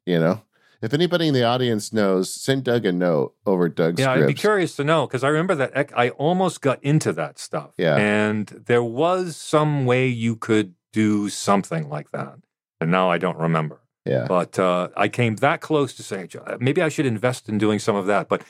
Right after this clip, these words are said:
Speaker 2: at that time, the home autom-, it was way too early.
Speaker 1: Yeah.
Speaker 2: Way too
Speaker 1: Yeah.
Speaker 2: early.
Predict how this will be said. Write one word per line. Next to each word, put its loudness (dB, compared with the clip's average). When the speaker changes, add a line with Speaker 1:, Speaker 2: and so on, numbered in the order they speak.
Speaker 2:
at -4
that 0
time, -2
the -4
home 2
autom-, 0
it 0
was -2
way 0
too -10
early. -4
Speaker 1:
Yeah. 2
Speaker 2:
Way -2
too -10
Speaker 1:
Yeah. -4
Speaker 2:
early. -6